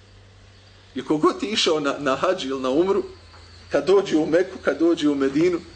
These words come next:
ta mjesta, evo, kad budeš pored ovih mjesta, tu su brežuljci, kamenti i brežuljci gdje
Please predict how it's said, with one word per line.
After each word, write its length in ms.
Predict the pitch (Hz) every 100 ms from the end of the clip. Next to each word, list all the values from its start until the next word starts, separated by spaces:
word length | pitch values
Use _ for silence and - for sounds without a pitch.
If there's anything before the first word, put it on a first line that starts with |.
| - - - - - -
ta 200 | 202 190
mjesta, 340 | 190 190 -
evo, 160 | 139 139
kad 140 | 151
budeš 320 | 175 208 156
pored 220 | 160 156 175
ovih 200 | 160 151
mjesta, 340 | 165 - 123
tu 160 | - 214
su 140 | 214
brežuljci, 640 | 175 170 156 185 208 -
kamenti 460 | - 160 202 202 160
i 40 |
brežuljci 580 | 139 139 147 170 175 135
gdje 260 | 135 143